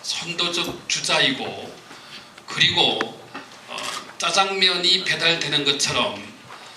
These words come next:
어, 배달 강자가 전국에서 처음으로, 어, 도입된 구입니다.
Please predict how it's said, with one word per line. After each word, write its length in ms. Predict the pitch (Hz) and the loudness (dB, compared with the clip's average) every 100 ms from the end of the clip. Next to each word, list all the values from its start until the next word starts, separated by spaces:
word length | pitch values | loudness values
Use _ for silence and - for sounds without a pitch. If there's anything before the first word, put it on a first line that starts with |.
| - - | -18 -16
어, 360 | - - - - - - - | -12 -12 -12 -16 -16 -16 -4
배달 420 | 147 170 185 190 | 2 6 6 6
강자가 800 | 196 - 156 147 139 135 147 156 151 | 2 -2 -2 2 2 4 4 4 2
전국에서 840 | 151 165 160 156 143 127 143 143 | -2 -2 -4 2 4 4 0 0
처음으로, 680 | - - 208 - 110 101 98 - - - - | 2 4 4 4 0 -2 -6 -14 -18 -20 -16
어, 160 | - 110 | -10 -6
도입된 920 | 110 139 139 135 - 156 160 165 165 - - - - - - - - - - - - - - - - - - | 2 4 4 0 2 4 4 0 -6 -10 -12 -12 -20 -18 -18 -18 -20 -20 -20 -18 -18 -18 -20 -20 -20 -20 -14
구입니다. 600 | - 160 165 - 135 127 | -6 0 0 2 4 4